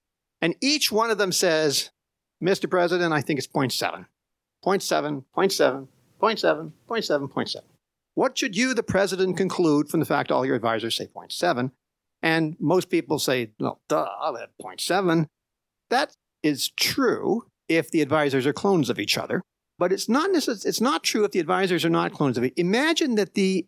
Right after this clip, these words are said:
advisors are siloized. Each advisor is drawing on very different information, apply, applying different analytical principles to different types of information, and has worked independently of the others.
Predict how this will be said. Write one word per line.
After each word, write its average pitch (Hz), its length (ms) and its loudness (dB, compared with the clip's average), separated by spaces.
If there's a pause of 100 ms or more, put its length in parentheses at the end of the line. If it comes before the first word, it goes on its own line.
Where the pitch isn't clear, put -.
(160)
advisors 139 840 0 (420)
are 160 100 2
siloized. 151 760 0 (320)
Each 226 200 0
advisor 196 420 2
is 160 80 0
drawing 170 260 2
on 147 140 2
very 175 220 0
different 190 260 -2
information, 160 680 0 (140)
apply, - 380 -2
applying 175 320 0
different 160 240 0
analytical 165 440 2
principles 165 500 0
to 139 80 -4
different 156 280 0
types 170 220 -2
of 139 80 -4
information, 143 540 0
and 131 100 0
has 113 80 -6
worked 160 240 0
independently 151 560 0
of 107 100 -2
the 107 100 -6
others. - 340 -14